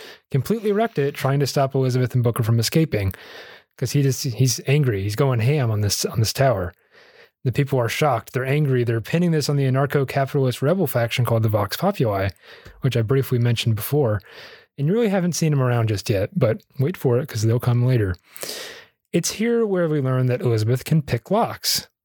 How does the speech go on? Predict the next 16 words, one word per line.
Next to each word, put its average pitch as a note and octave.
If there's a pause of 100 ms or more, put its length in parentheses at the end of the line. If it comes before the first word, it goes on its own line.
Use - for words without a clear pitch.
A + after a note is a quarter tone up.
(140)
which A#2
is A#2+
a B2
huge F3+
deal D#3
for C#3+
getting C3+
through C3+
doors A#2+
of B2+
all B2
shapes A#2
and A#2+
kinds. G2+ (520)
And B2+
yes, D#3